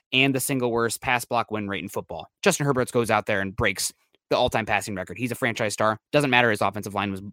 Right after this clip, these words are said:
horse bleep. He's still incredible. Joe Burrow this year. Oh, Joe Burrow's gonna be terrible if they don't draft Penei Sewell. Uh, the, the Bengals go out there and say, "Ah, you know what? We'll work on the offensive line later. We want to get it right later because you wanna extend Joe Burrow, but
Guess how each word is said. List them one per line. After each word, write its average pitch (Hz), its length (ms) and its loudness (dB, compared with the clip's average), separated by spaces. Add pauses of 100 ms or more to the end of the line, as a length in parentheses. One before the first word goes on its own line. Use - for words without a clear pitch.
(120)
horse 139 260 2
bleep. 82 240 -8 (240)
He's 113 140 -8
still 131 160 0
incredible. 95 440 -4 (260)
Joe 165 140 6
Burrow 160 220 6
this 120 180 -2
year. 101 120 -4
Oh, 170 160 4
Joe 143 180 2
Burrow's 160 260 4
gonna 127 200 0 (180)
be 131 80 0
terrible 127 400 2
if 107 80 -2
they 120 80 2
don't 117 140 0
draft 117 240 0
Penei 117 200 -2
Sewell. 90 320 -4 (360)
Uh, 107 200 4
the, 101 200 -10 (160)
the 113 60 -10
Bengals 143 300 4
go 135 60 6
out 127 100 4
there 127 80 2
and 113 100 0
say, 147 180 -4
"Ah, 277 280 6
you 208 80 2
know 214 100 4
what? 202 180 6
We'll 208 140 6
work 180 180 4
on 156 120 6
the 143 60 4
offensive 135 300 2
line 123 200 2
later. 113 260 2
We 120 80 -2
want 120 240 4
to 147 80 0
get 117 120 4
it 104 60 2
right 110 220 4
later 104 240 2
because 101 260 -4
you 104 60 -4
wanna 107 180 2
extend 139 320 0
Joe 107 120 2
Burrow, 98 180 0
but 95 220 -4